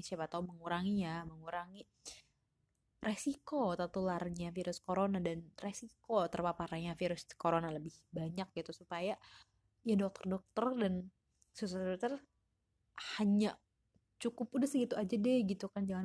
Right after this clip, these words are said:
banyak-banyak lah orang yang sakitnya gitu kan. Karena dokter sukses, suster-suster itu bener-bener resiko tertularnya lebih parah lagi, lebih sadis lagi, lebih cepat lagi gitu kan. Karena kan ya terus sendiri lah,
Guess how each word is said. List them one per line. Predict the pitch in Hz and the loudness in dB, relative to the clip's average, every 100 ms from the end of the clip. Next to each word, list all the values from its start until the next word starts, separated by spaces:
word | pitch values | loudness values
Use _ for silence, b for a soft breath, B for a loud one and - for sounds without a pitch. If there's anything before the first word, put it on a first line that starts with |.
| 185 | 0
banyak-banyak | 196 - 185 196 233 240 | 0 2 2 4 -2 -2
lah | 247 240 | -2 0
orang | 196 196 196 | 0 0 -2
yang | |
sakitnya | - 202 - - 208 214 214 196 | -4 -10 -8 -10 -6 -4 -2 -2
gitu | 185 - | -4 -8
kan. | - 160 160 180 _ _ _ _ _ _ _ - B B B B - | -6 -6 -6 -10 _ _ _ _ _ _ _ -20 B B B B -2
Karena | 190 202 311 | 0 2 0
dokter | 277 202 196 196 - 175 - | 2 0 0 -6 -6 -10 -10
sukses, | - - - 180 - - - | -12 -10 -8 -8 -8 -10 -12
suster-suster | - 208 214 - 196 190 | -8 -2 0 0 0 0
itu | 185 262 | 2 2
bener-bener | 233 202 185 175 170 - _ | 4 2 0 -4 -8 -10 _
resiko | - 170 - - - | -8 -6 -6 -6 -6
tertularnya | - 180 180 226 262 | -2 0 2 0 -2
lebih | 185 170 - _ _ | -4 -6 -14 _ _
parah | - 160 170 180 202 | -6 -4 -2 -2 -2
lagi, | 240 202 190 | 0 0 0
lebih | 170 170 | 0 -6
sadis | - 165 165 - | -6 -4 -4 -4
lagi, | 180 214 | -4 -4
lebih | 208 180 180 | -6 -6 -10
cepat | - - 165 170 | -10 -6 -6 -4
lagi | 170 185 | -6 -6
gitu | 170 170 165 | -8 -8 -10
kan. | 175 | -10
Karena | 180 185 | -12 -10
kan | 208 247 B B B B B - | -10 -12 B B B B B -10
ya | 233 | -6
terus | 160 | -4
sendiri | 180 202 | 0 2
lah, | 226 180 | 4 2